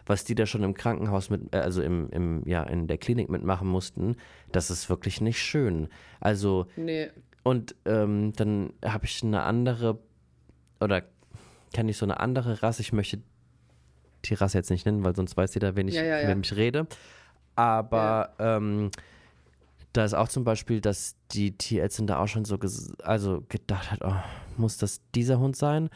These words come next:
Speaker 1: Nicht jetzt, weil's der Hund ist, sondern die Rasse. Und,
Speaker 2: Ja, ja, ja.
Speaker 1: ähm,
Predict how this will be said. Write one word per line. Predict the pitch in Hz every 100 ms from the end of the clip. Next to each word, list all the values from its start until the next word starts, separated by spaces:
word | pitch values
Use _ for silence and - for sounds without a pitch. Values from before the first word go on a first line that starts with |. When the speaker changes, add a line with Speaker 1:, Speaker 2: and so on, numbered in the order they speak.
| - - - - - -
Speaker 1:
Nicht | 127 123 -
jetzt, | 107 -
weil's | 104 90 -
der | 87
Hund | 110 123
ist, |
sondern | 98 85
die | 87
Rasse. | 87 117 - 165 175 - - - -
Und, | 120 110 107 107
Speaker 2:
Ja, | 165
ja, | 156
ja. | 151 104
Speaker 1:
ähm, | 101 107